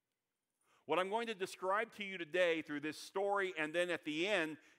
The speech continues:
give you several examples of how, just how sovereign your God is. I'm trying to help you understand that nothing in your life is chance.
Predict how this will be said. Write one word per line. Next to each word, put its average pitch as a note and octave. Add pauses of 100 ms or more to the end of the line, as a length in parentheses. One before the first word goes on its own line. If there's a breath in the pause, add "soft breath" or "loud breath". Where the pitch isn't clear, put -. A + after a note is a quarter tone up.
(120)
give F3
you E3
several F#3+
examples D3+
of D3 (300 soft breath)
how, F3+
just G#3
how F3+
sovereign E3+
your D#3+
God C#3+
is. D3 (500 soft breath)
I'm D3+
trying A3
to G#3
help F#3+
you F#3+
understand F#3
that D#3+
nothing G3+
in F#3+
your F3+
life F#3
is E3+
chance. -